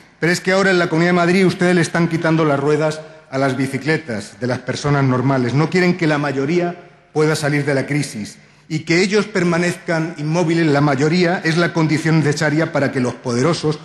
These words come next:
ustedes y a quienes representan, se salgan con la suya. El Estado social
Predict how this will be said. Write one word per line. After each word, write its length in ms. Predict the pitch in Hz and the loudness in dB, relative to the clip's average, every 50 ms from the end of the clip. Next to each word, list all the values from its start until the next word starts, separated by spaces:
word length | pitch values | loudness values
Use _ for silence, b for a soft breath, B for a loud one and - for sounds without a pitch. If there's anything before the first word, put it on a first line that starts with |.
| B B B - | B B B -10
ustedes 640 | 131 127 - - - 202 196 175 170 170 160 165 - 143 | -8 -8 -6 -4 -2 0 0 2 2 0 -2 -4 -4 -2
y 80 | 135 | -2
a 80 | - - | -2 0
quienes 220 | 139 135 143 127 | 0 0 0 0
representan, 640 | 131 - 131 127 - 147 151 147 147 151 143 151 156 151 B B B B B B | -2 -2 -2 -2 0 0 0 0 0 0 0 0 0 -2 B B B B B B
se 160 | - - 135 | -14 -12 -10
salgan 500 | 131 - 156 151 151 151 156 151 170 180 - - - - | -8 -4 -4 -2 -2 -2 -2 -4 -4 -6 -10 -14 -18 -8
con 180 | - 139 135 131 | -4 -2 -2 -2
la 120 | 127 123 | -2 -4
suya. 400 | - - 151 143 117 107 98 85 - - - _ _ _ _ _ _ _ _ _ _ _ _ - | -4 -6 -6 -6 -6 -8 -12 -14 -18 -20 -20 _ _ _ _ _ _ _ _ _ _ _ _ -2
El 160 | 151 156 147 | 0 0 2
Estado 400 | 151 151 - - 220 220 226 220 | 0 0 0 0 0 2 2 2
social 680 | - 208 190 202 - 202 196 196 196 202 220 226 226 | 2 0 -2 0 0 2 2 2 2 0 -2 -4 -8